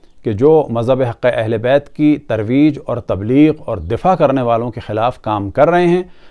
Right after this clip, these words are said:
हम पहले भी तवज्जो दिला चुके हैं कि इन्होंने बाकायदा अनाउंस किया था और इनकी एक बहुत बड़ी सोशल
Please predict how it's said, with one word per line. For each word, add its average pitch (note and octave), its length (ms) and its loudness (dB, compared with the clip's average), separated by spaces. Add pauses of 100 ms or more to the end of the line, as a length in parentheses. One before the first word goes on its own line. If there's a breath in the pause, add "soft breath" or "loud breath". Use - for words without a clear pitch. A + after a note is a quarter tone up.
हम G#2+ 160 -6
पहले D3+ 240 6
भी G3 80 4
तवज्जो F3 300 2
दिला D#3+ 220 4
चुके D#3 220 -4
हैं D#3 160 2
कि D3 80 -6
इन्होंने B2+ 240 -4
बाकायदा A2+ 420 -2
अनाउंस B2 400 0
किया D#3+ 280 2
था D3+ 200 0
और A2+ 200 -4
इनकी A#2 240 -6
एक F2 100 -6
बहुत C3 200 -2
बड़ी E3 160 -2
सोशल D#3 380 -4